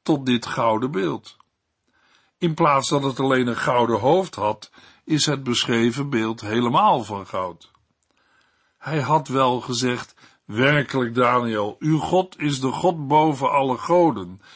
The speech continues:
de heerser over alle koningen.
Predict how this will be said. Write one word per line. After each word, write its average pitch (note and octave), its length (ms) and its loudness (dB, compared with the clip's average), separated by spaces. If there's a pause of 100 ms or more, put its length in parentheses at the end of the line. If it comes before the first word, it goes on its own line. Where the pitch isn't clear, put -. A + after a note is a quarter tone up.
(180)
de B2 140 2
heerser E3 640 2
over C#3+ 360 2
alle D3+ 260 0
koningen. C3 680 2